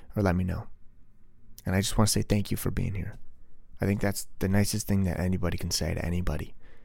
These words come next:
You know, we can sit here and we, "Thank you very much for listening to the podcast. It's Joey Kidney, and give it a like and share." You know, we can, we can say thank you all, all we want to, like, somebody holding the door or, or giving us a tip.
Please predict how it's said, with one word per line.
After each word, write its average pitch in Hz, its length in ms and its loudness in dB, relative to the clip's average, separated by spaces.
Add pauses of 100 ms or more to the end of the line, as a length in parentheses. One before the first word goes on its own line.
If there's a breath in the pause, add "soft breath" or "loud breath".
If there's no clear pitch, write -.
(640 soft breath)
You 98 80 0
know, 92 100 8
we 98 120 4
can 98 120 4
sit 101 220 4
here 104 140 4
and 95 80 6
we, 98 220 2
"Thank 107 240 4
you 101 60 2
very 101 120 6
much 90 140 4
for - 120 -2
listening - 260 4
to - 60 -2
the - 80 2
podcast. 151 440 6
It's 95 220 6
Joey - 260 10
Kidney, 180 380 8
and - 300 2
give - 100 2
it - 60 2
a 120 40 6
like 120 240 4
and 180 120 6
share." - 360 4 (480 loud breath)
You 107 140 4
know, 101 160 4 (340)
we 107 100 2
can, 87 300 0
we 98 80 0
can 92 120 -2
say 110 220 4
thank 107 300 2
you 92 240 0
all, 92 320 4 (100)
all 92 160 6
we 101 120 6
want 95 300 2 (380)
to, 80 120 0
like, 64 160 -2
somebody 98 260 4
holding 104 360 6
the 98 80 2
door - 680 0 (460 loud breath)
or, - 320 -2
or - 80 -6
giving 110 240 6
us 101 120 4
a 107 40 2
tip. - 340 -2